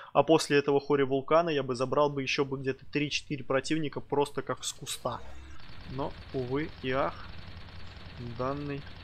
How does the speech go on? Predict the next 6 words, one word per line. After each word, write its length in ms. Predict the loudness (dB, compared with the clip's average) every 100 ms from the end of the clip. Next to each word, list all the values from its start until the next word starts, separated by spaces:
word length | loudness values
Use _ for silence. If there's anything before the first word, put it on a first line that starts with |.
| -12
нагибатор 720 | -10 -8 -8 0 2 2 -2 -2
на 100 | -4
вулкане 600 | -4 -4 -4 -2 -4 -8 -10 -14 -14 -12 -12 -14 -14 -14 -12
стал 480 | -12 -6 -2 0 -2 0
камнем 420 | 0 0 -2 -4 -4
преткновения. 960 | -6 -6 -6 -4 -2 -2 -4 -6 -8